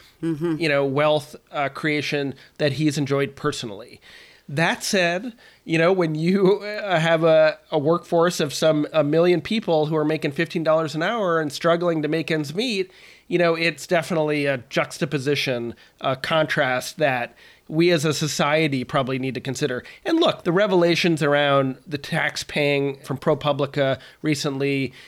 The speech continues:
Speaker 2: and the, the lengths that all these guys go to to lower their tax, it makes you so mad,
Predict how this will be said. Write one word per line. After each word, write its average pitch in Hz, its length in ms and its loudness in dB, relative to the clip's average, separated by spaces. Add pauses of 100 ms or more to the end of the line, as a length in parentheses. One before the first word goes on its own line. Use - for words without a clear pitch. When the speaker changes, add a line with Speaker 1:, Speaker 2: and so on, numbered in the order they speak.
(120)
Speaker 2:
and 151 240 0
the, 143 500 2 (320)
the 160 140 2
lengths 160 400 2
that 151 140 0
all 147 200 4
these 156 220 2
guys 143 420 0
go 147 240 0
to 135 540 -2 (340)
to 170 120 0
lower 147 320 2
their 143 120 -2
tax, - 800 -6
it 180 220 -2
makes 208 320 -2
you 135 60 -2
so 208 280 -2
mad, 123 460 -4